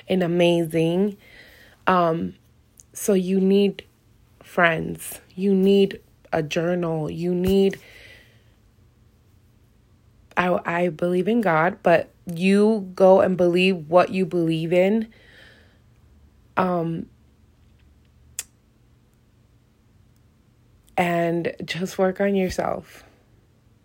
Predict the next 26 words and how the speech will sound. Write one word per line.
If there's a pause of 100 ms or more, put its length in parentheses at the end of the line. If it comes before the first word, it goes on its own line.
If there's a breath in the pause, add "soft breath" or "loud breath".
(440)
Again,
we're
human. (320)
Don't
give
up. (640 loud breath)
Don't
give
up
on
your
goal.
Don't
give
up
on
your
mission.
Don't
give
up
on
what
makes
you
happy.